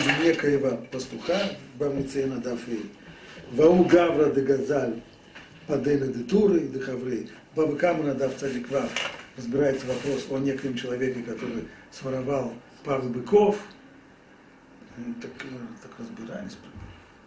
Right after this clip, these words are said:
разбирали такие вещи. У быка на вот есть ещё несколько мест. Бежнума, как же мы ответим? Поэтому у нас вот два ответа. Первый ответ: «Даю духакину то алидей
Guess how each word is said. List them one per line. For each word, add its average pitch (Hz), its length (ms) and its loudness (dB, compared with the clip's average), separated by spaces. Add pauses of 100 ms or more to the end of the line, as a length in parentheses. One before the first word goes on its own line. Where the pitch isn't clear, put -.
(540)
разбирали - 460 -8
такие - 440 -10
вещи. - 200 -16
У 135 40 -8
быка 202 280 -2
на 294 60 -2
вот 151 580 -6
есть 190 180 -6
ещё 254 240 -6
несколько 262 280 -8
мест. - 160 -18 (1600)
Бежнума, 226 540 4 (160)
как 170 160 4
же 156 80 -4
мы 143 120 -2
ответим? - 280 -10 (2000)
Поэтому 185 240 6
у 196 40 0
нас - 140 2
вот 131 160 -4
два 127 180 -2
ответа. 107 420 -10 (1800)
Первый 208 360 8
ответ: 185 380 2
«Даю 139 300 4
духакину 151 640 0
то 180 240 -2
алидей 175 680 0